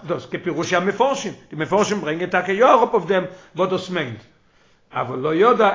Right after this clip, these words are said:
איזו אמיתי ליישב הפשיטו של מקרא. וואס האט רש"י נישט געוואוסט? אינו יודע, עס איז דא א סאך פירושים, אבער איך ווייס נישט, ווער איז דער ריכטיקער, דער פאטער גאר נישט געזאגט. אבער קומט אויס, לייט, אין רבין קומט אויס,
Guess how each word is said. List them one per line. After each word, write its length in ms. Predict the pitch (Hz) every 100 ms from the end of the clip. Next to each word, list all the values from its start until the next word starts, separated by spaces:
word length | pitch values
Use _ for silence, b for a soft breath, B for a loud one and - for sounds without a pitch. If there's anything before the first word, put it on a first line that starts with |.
| -
איזו 520 | 220 208 190 196 175
אמיתי 580 | 170 208 269 - 202 175
ליישב 560 | 170 185 214 - 190
הפשיטו 520 | 170 - - 240 226
של 140 | 196 190
מקרא. 340 | 175 160 120 110 -
וואס 480 | 147 127 131 202 208
האט 80 | 190
רש"י 240 | 202 196
נישט 160 | 190 147
געוואוסט? 480 | 151 143 226 - -
אינו 180 | 165
יודע, 480 | 190 202 202 262 226
עס 420 | 196 - - -
איז 40 | -
דא 140 | 208
א 40 | 208
סאך 220 | 220 190 -
פירושים, 400 | 156 165 202 196
אבער 140 | 180
איך 40 |
ווייס 220 | 170 220 175
נישט, 100 | 170
ווער 120 | 208
איז 80 | 196
דער 100 | 214
ריכטיקער, 380 | 254 226 -
דער 100 | 180
פאטער 280 | 185 196 190
גאר 180 | 175 190
נישט 140 | 175
געזאגט. 280 | 156 151 123 - B B B
אבער 100 | 117
קומט 200 | 117 202
אויס, 160 | 208 190
לייט, 120 | 175
אין 80 | 185
רבין 320 | 160 208 190
קומט 240 | 180 175 170
אויס, 460 | 233 196 180 -